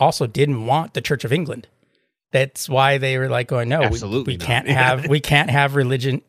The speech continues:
Speaker 1: you know, leading the basis of this." You know, and it's just, it's just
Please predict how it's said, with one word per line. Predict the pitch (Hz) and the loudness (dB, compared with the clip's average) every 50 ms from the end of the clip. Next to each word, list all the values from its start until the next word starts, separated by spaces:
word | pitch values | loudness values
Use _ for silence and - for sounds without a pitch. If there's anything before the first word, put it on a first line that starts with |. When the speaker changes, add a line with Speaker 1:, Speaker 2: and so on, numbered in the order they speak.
| _ _ _ | _ _ _
Speaker 1:
you | - 123 120 | -4 -2 -2
know, | 113 110 113 | 0 -2 -2
leading | 113 113 120 120 127 131 | -4 -4 -4 -4 -4 -4
the | 127 | -4
basis | 123 123 123 127 131 - 131 107 120 | -4 -4 -4 -6 -6 -6 -8 -8 -8
of | 113 107 | -8 -8
this." | 107 101 - - _ _ _ _ _ _ _ _ _ | -10 -12 -12 -14 _ _ _ _ _ _ _ _ _
You | - 120 113 | -6 -4 -4
know, | 113 110 110 | -2 -2 -2
and | 113 | -2
it's | 120 104 117 131 123 - | -2 -2 -4 -4 -4 -4
just, | - 143 120 - - | -6 -6 -6 -4 -4
it's | - 135 127 - | -2 -2 -2 -2
just | 147 131 - | -4 -4 -4